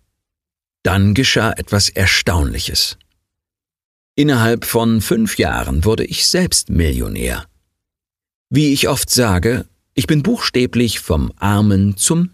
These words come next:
Nicht-Armen geworden. Indem ich die Ideen und Strategien, über die ich sprach,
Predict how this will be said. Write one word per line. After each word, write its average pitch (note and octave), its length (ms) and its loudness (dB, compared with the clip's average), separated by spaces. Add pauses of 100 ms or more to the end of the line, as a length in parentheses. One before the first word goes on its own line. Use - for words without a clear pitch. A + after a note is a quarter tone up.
Nicht-Armen C#2 800 -2
geworden. B1+ 500 -6 (960)
Indem C#3+ 280 2
ich D#3 140 -2
die A#2+ 200 0
Ideen A2+ 400 2
und C3 120 0
Strategien, G2 640 2
über F#2+ 160 0
die E2+ 140 2
ich D#2+ 120 0
sprach, D2+ 560 -2